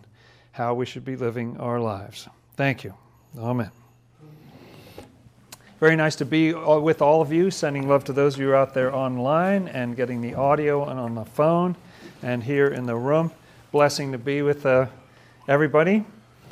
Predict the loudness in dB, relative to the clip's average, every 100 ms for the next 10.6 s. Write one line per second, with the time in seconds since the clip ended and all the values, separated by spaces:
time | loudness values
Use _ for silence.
0 | -20 -20 -20 _ _ -2 -2 -2 -2 0
1 | 4 4 4 2 -8 -12 0 2 2 0
2 | -2 -4 -6 -8 -2 0 0 0 -2 -2
3 | -8 -10 -6 -4 -4 -6 -6 -6 -6 -10
4 | -12 -4 0 0 -4 -18 _ _ _ _
5 | _ _ _ -2 0 0 0 -4 -8 -18
6 | -20 -18 -16 -12 -4 -4 -4 -2 0 2
7 | 0 -4 -14 -20 _ _ _ _ _ _
8 | -12 -8 -6 -4 -2 -2 -2 -4 -8 -4
9 | 0 2 0 -4 -6 -6 -6 -8 -6 -6
10 | -2 0 0 -4 -6 -10